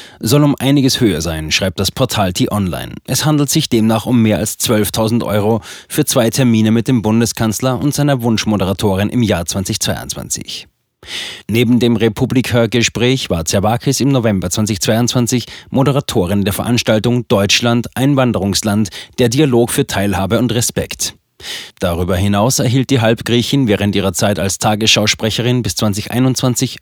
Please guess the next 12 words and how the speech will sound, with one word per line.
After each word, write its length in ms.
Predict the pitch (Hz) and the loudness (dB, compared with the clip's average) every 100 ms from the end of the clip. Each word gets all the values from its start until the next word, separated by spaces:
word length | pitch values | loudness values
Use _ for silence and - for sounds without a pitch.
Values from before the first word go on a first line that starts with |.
| - | -4
offenbar 420 | 135 - 127 123 | -2 0 2 2
mehrere 480 | 123 120 110 95 95 | 2 0 0 0 0
gut 240 | 98 117 | 0 0
bezahlte 400 | - - 101 98 | -2 -2 -2 0
Moderationsaufträge 1300 | 110 113 - - - 123 113 107 98 - 101 101 104 - - | 0 2 0 -2 0 2 0 -2 -4 0 2 2 0 -2 -8
aus 160 | 120 - | -6 -2
dem 200 | 135 - | -2 0
Kanzleramt 580 | 110 90 98 - 82 | -2 -2 -4 -6 -6
für 80 | - | -2
den 140 | 117 107 | 0 0
Nationalen 440 | - 120 101 101 | 2 2 2 0
Integrationspreis. 1200 | 120 120 127 120 - 85 - - 76 - - - | 0 0 0 0 -2 -2 -4 -6 -8 -6 -4 -6